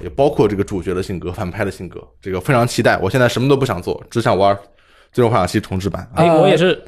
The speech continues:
Speaker 3: 那你为什么不考虑一下今天已经发售了这，这个生化危机三重置版？
Speaker 1: 因为太贵了。
Speaker 3: 啊，
Speaker 1: 啊，我不太，
Speaker 3: 四百十四块。
Speaker 1: 不太想买啊，<laughs> 这个有点贵，而且很短，很短。这个它以后肯定会被打骨折的，这个不，没有问题，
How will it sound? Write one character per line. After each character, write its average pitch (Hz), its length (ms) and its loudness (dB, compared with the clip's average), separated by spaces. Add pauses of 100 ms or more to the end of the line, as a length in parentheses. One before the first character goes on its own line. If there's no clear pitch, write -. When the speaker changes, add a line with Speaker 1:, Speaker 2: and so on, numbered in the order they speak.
(160)
Speaker 3:
那 247 140 4
你 175 200 4
为 190 140 6
什 175 100 4
么 160 140 2
不 180 160 2 (200)
考 - 180 0
虑 160 100 4
一 165 40 4
下 156 180 4
今 180 180 2
天 175 180 4
已 - 40 2
经 127 120 2
发 143 140 2
售 147 140 2
了 113 120 4
这， 107 160 -2
这 - 160 -4
个 95 240 -4 (200)
生 196 140 0
化 165 100 4
危 156 100 4
机 156 80 2
三 147 160 2
重 123 160 -6
置 117 80 -2
版？ 95 260 -6
Speaker 1:
因 131 140 4
为 151 80 6
太 139 160 4
贵 143 160 4
了。 - 160 0 (120)
Speaker 3:
啊， 110 120 0
Speaker 1:
啊， 98 320 2
我 - 20 0
不 92 40 2
太， - 100 4
Speaker 3:
四 208 100 4
百 131 140 4
十 113 80 0
四 180 140 2
块。 151 160 2
Speaker 1:
不 147 80 2
太 160 100 2
想 127 160 0
买 113 140 2
啊， 113 180 -2
<laughs> - 40 -4
这 180 160 4
个 - 160 4
有 123 40 4
点 117 120 2
贵， 107 120 0
而 123 120 4
且 135 120 4
很 160 180 2
短， 151 300 0
很 113 180 -8
短。 113 140 -2 (160)
这 117 100 -2
个 85 220 0 (440)
它 175 140 2
以 120 100 4
后 147 120 4
肯 127 180 -2
定 143 100 4
会 156 160 2 (480)
被 160 120 4
打 117 160 2
骨 120 180 0
折 107 180 4
的， - 300 0
这 127 100 2
个 110 140 4
不， 104 140 -8
没 107 160 0
有 120 60 6
问 107 140 2
题， - 220 -14